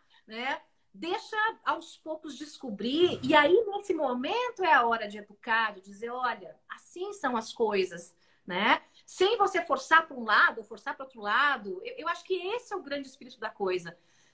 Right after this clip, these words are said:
Quando a gente fala ne-, nessa questão de, de cartilha, cartilha sobre, é, sexualidade pra criança de quatro, cinco, seis anos, não tá na hora, né? Vamos combinar? Né? Tá na hora de ver Gibi da Mônica,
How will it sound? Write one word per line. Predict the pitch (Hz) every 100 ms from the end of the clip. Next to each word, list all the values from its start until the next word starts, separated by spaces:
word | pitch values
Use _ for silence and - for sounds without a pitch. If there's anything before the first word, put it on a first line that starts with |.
| -
Quando | 294
a | 370
gente | 415 403
fala | - 320 269 254 220 208
ne-, | 220 220
nessa | 220 220 226
questão | 214 - 220 220
de, | 202
de | 196 202
cartilha, | 220 190 - - 214 233 277 208 180 160 151 _ _ _ _ _ -
cartilha | 392 - - 453 554 - _ -
sobre, | - 311 302 285 226 185 185
é, | 202 180
sexualidade | - 285 - 294 254 262 269 -
pra | 254
criança | 254 233 233
de | 220 _
quatro, | - 311 302
cinco, | 302 294
seis | - 247 294
anos, | 494 302 185 - _ _ _ -
não | - -
tá | - 226
na | 208
hora, | 185 185
né? | 214 277 196 - _
Vamos | - 480
combinar? | - 208 262 247 - _ _ -
Né? | 226 359
Tá | 403 440
na | 440
hora | 381
de | 480 403
ver | 285 320 302 226
Gibi | 240 202 277
da | 294 254
Mônica, | 208 196 254 277 247 208 - 196